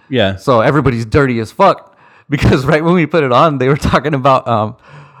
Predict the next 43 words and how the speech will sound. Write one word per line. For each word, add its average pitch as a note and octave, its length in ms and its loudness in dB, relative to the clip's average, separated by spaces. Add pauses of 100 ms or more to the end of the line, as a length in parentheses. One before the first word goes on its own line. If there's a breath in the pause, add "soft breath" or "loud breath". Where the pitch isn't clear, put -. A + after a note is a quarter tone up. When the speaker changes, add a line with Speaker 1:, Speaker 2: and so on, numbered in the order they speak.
(160 loud breath)
Speaker 2:
"Oh, F#3 180 2
yeah, F3+ 440 2
um, C3+ 320 -4
Ellis, D3+ 420 0
how C3+ 160 -4
he F3 140 -2
got D3 180 2
recognized. C3 460 -6
He E3+ 100 -4
was C#3 160 -2
on B2 240 2
fucking B2 400 -2
Howard B2+ 260 -2
Stern's D#3 360 -4 (400 soft breath)
sticking C#3+ 340 -8
Skittles D#3 400 0
in C3+ 80 0
his A#2+ 140 -2
fucking B2 240 -4
Speaker 1:
I D3+ 40 2
don't D#3 100 4
want G3+ 120 2
it G3 40 -4
Speaker 2:
penis." - 60 -12
Speaker 1:
to - 40 -18
come F#3 120 -2
off F3 160 0
like D3+ 160 0
we're A#2+ 120 0
fucking, B2 360 -2
like, G2 180 -4
hating C3+ 340 0
or D#3 40 2
whatever. E3 340 0 (260 loud breath)
And D3 120 0
I B2 280 -2
feel D#3+ 160 0
like E3 180 -2
they're B2+ 120 -2
limiting A#2 600 0
themselves, F#2 600 -8 (240 soft breath)
you C#3 120 0
know? D3 260 2